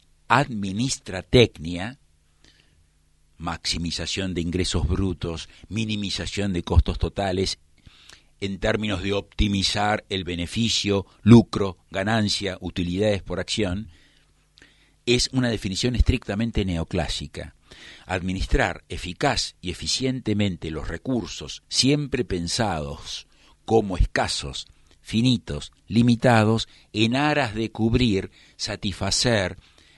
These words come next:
necesidades, deseos, ambiciones, anhelos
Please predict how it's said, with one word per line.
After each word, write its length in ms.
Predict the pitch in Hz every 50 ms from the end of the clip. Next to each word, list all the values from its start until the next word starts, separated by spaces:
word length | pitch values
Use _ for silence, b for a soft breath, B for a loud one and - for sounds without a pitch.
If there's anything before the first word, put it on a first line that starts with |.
| b b
necesidades, 1160 | 95 113 113 - - 110 - - 95 98 101 107 110 107 107 98 90 87 87 82 - - b b b b b
deseos, 720 | - 107 110 - - 120 117 110 104 95 85 85 - - _ -
ambiciones, 920 | 107 110 113 107 107 - - 113 117 117 117 117 107 95 87 85 - - -
anhelos 760 | - 107 107 110 120 120 123 120 120 117 117 123 117 - -